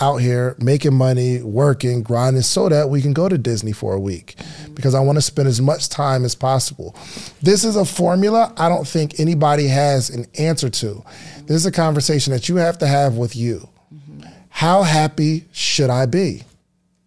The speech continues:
Speaker 1: As happy as you can.
Speaker 2: Mm-hmm.
Speaker 1: You know, like, how many beautiful relationships should I have? As many as you can. There's no formula, because you have to create the formula for your life and what makes you happy.
Speaker 2: Yeah.
Speaker 1: So I'm coming from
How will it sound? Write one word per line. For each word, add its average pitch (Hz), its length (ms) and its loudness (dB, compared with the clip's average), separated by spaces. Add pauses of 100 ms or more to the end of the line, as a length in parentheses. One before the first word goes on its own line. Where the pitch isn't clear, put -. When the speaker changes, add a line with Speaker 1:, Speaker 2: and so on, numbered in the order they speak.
(120)
Speaker 1:
As 110 120 -6
happy 143 480 -2
as 117 140 2
you 113 60 -6
can. 107 400 -6 (160)
Speaker 2:
Mm-hmm. 147 460 -2 (300)
Speaker 1:
You 151 40 2
know, 156 100 4
like, 151 220 2
how 160 180 4
many 175 360 4 (260)
beautiful 170 420 4
relationships 156 680 0
should 151 160 0
I 139 120 2
have? 143 340 2
As 135 240 0
many 175 400 2
as 156 140 0
you 147 80 -2
can. 170 420 -2
There's 117 160 0
no 180 160 4
formula, 156 640 0 (320)
because 131 320 0
you 175 80 4
have 165 200 2
to 135 60 -6
create 143 380 -2
the 117 60 -4
formula 135 460 -2
for 123 120 -6
your 123 140 -2
life 120 280 -2
and 123 200 -4
what 120 160 -6
makes 117 280 -6
you 113 60 -6
happy. 110 460 -4
Speaker 2:
Yeah. 143 400 -10
Speaker 1:
So 135 460 -4 (180)
I'm 156 200 2
coming 147 300 2
from 135 360 0